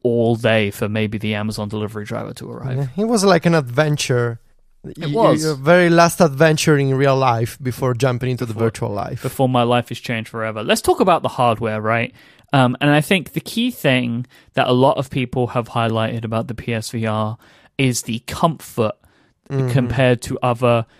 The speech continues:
Speaker 1: uh, V R devices. Now, I have tried at this point all of the major V R headsets. I've spent time with the Vive on a couple of occasions, the Oculus, which we spoke about,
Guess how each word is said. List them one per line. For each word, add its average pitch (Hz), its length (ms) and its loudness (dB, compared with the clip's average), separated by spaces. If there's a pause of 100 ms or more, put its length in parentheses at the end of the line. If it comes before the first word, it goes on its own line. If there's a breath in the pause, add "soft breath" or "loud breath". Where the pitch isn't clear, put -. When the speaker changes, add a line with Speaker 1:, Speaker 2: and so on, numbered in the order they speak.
(420 soft breath)
Speaker 1:
uh, 117 320 0
V 127 240 2
R 113 160 4
devices. 113 440 -2
Now, 139 160 4
I 185 140 6
have 220 100 4
tried 147 520 4
at 127 80 -8
this 123 140 -6
point 120 360 -2
all 131 240 4
of 120 80 -2
the 127 80 -2
major 113 320 0
V 110 220 -2
R 107 160 -2
headsets. 107 500 -10
I've 107 220 -6
spent - 380 -6
time 120 260 -2
with 113 120 -4
the 117 60 -4
Vive 117 320 4
on 110 80 -2
a 107 60 -4
couple 151 260 -4
of 147 80 -4
occasions, 131 720 0
the 110 240 -4
Oculus, 131 480 0
which 110 180 -8
we - 80 -8
spoke 127 240 -2
about, 120 320 0